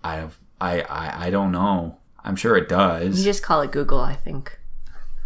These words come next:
Speaker 1: Oh, so Google is the spirit of your house?
Speaker 2: Yes.
Speaker 1: So when Link goes in, he's like, "Google, draw me a bath." And then the maid turns around and draws him a bath. Or no, like, it stands in front of the bath and then it, like, swings out of the way and then the bath is just there.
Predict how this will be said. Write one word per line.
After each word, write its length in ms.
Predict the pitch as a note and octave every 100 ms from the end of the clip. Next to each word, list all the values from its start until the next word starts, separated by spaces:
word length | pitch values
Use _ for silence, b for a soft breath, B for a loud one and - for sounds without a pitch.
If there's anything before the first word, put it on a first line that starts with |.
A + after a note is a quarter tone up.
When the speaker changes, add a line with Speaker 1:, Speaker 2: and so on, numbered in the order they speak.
| b -
Speaker 1:
Oh, 180 | G#2 A2
so 160 | G2 F#2+
Google 480 | G2 G#2 G#2+ G2+
is 220 | G2 G2+ -
the 80 |
spirit 360 | G2 - F#2 F#2
of 80 | F#2
your 140 | F2+
house? 560 | F2+ F2 A2+ - - - - - - - -
Speaker 2:
Yes. 460 | E3 D3 - - -
Speaker 1:
So 320 | - G#2 G#2
when 240 | G#2 G2+
Link 240 | A2 C#3 A#2
goes 240 | A2+ G2+
in, 320 | A2 G#2+ G2
he's 260 | G2 G2 F#2+
like, 220 | G2+ F#2+
"Google, 300 | G#2+ A2 G2+
draw 240 | F#2+ G#2+
me 140 | A2+ A#2+
a 60 |
bath." 540 | G2+ G#2 G2+ F2+ - -
And 180 | - G2
then 360 | G#2 G#2 G2+ -
the 160 | G#2 F#2
maid 300 | G2 G2 G2
turns 280 | - G2 F#2+
around 300 | F#2 F#2 F2+
and 100 | E2+
draws 320 | F#2 F#2 F2+
him 120 | F2
a 40 |
bath. 400 | D#2+ E2+ E2+ D#2+ -
Or 120 | G#2+
no, 360 | G#2 G#2+ F#2+ B B
like, 280 | G2 G2+ - B
it 140 | B G2
stands 280 | A#2+ A2 G2+
in 60 |
front 200 | F#2+ G2+
of 40 | G#2
the 60 |
bath 320 | G2+ G#2 A2 -
and 120 | G#2
then 80 | G2
it, 180 | F#2 G2 - - -
like, 200 | F#2 F#2
swings 460 | - F#2 F#2+ F#2+
out 140 | F#2+ F#2+
of 40 |
the 60 | F2+
way 300 | F2 F2+ F#2+
and 120 | G2
then 180 | F2+ F#2
the 140 | F2+
bath 340 | E2+ E2+ F2 -
is 80 | E2+
just 220 | F2 -
there. 400 | D#2+ E2 F#2+